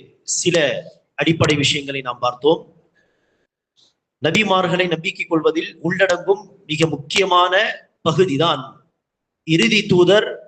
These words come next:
முஹம்மது ஸல்லல்லாஹு அலைஹி வஸல்லம் அவர்களை நம்பிக்கை கொள்வது. நபி ஸல்லல்லாஹு அலைஹி வஸல்லம் அவர்களை தூதராக ஏற்று "வஅஷ்ஹது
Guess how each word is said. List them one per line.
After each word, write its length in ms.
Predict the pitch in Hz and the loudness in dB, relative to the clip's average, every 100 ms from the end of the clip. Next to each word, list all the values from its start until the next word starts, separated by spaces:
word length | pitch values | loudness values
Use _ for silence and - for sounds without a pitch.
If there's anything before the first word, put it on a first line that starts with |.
| _ | _
முஹம்மது 460 | 151 - 208 190 - | -6 -4 -2 -2 -2
ஸல்லல்லாஹு 440 | 160 160 170 160 147 | -4 0 2 2 2
அலைஹி 180 | 147 165 | 0 -2
வஸல்லம் 320 | 151 156 - | -4 -10 -4
அவர்களை 600 | 151 175 147 160 214 - _ | -2 -2 -2 -4 -6 -16 _
நம்பிக்கை 360 | 156 143 147 | -4 -2 -2
கொள்வது. 380 | 156 127 120 107 - _ _ _ _ _ _ _ _ _ | 0 2 0 -4 -16 _ _ _ _ _ _ _ _ _
நபி 160 | 147 160 | -4 0
ஸல்லல்லாஹு 400 | 170 165 170 175 156 | 2 2 4 4 2
அலைஹி 180 | 160 165 | 2 0
வஸல்லம் 300 | 156 160 147 | -2 -6 -6
அவர்களை 360 | 160 165 160 196 - _ _ _ _ - | -6 -6 -6 -8 -10 _ _ _ _ 0
தூதராக 420 | 165 170 165 165 160 160 | 2 4 2 0 0 -2
ஏற்று 280 | 175 - 208 214 - _ _ _ _ _ _ _ _ _ _ _ 156 | -2 0 0 0 -8 _ _ _ _ _ _ _ _ _ _ _ 0
"வஅஷ்ஹது 400 | 170 170 190 | 2 2 0